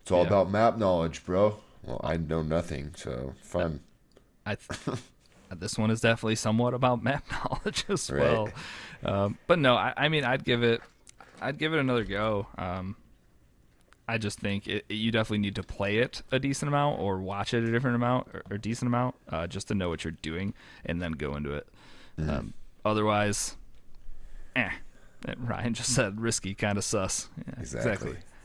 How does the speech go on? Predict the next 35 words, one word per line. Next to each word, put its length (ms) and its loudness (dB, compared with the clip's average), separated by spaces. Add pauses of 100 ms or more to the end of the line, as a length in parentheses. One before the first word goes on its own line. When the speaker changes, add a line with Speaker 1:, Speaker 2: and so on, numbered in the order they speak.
(140)
Speaker 2:
That's 100 -4
all. 220 4
It, 100 -2 (160)
apparently, 460 0
I'm 160 -12
just 140 -6
gonna 100 0
change 260 -2
my 80 -4
name. 300 -4 (920)
Risky 300 -2
the 80 -6
sus. 560 -4 (1800)
<sighs> 720 -8
Sus 400 -4
the 120 -8
kid. 320 2 (1700)
Speaker 1:
Yeah. 180 2
Speaker 2:
Something. 160 -4 (640)
Speaker 1:
All 160 0
those 240 0
work. 160 0
I'm 140 4
thinking 220 2
about 180 2
changing 320 -2
my 160 -2
name 200 -6
too, 280 -4
but 120 -6
I 60 -6
don't 120 -10
know 80 -10
what 220 -10
to. 220 -10